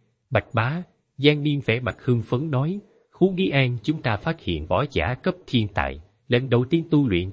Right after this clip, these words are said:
gen nguyên năng, đã làm tăng lực quyền hơn hai ngàn kg, tốc độ đạt tới năm mươi tám thước mỗi giây. Còn kết quả kiểm tra phản ứng thần kinh cấp chiến sĩ trung cấp, đều là ưu tú,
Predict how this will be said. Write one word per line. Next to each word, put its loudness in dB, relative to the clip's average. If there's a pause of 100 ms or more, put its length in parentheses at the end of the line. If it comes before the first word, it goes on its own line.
gen 4
nguyên 2
năng, -2 (280)
đã 2
làm 0
tăng -2
lực -2
quyền 0
hơn 4
hai -2
ngàn -6
kg, -2 (300)
tốc 0
độ 2
đạt -4
tới 2
năm -2
mươi 2
tám -2
thước 2 (100)
mỗi 2
giây. 0 (440)
Còn 0
kết 2
quả 2
kiểm -2
tra 0
phản -2
ứng -2
thần -2
kinh 0
cấp 0 (100)
chiến -2
sĩ 0
trung 0
cấp, -2 (400)
đều 2
là -4
ưu 2
tú, 4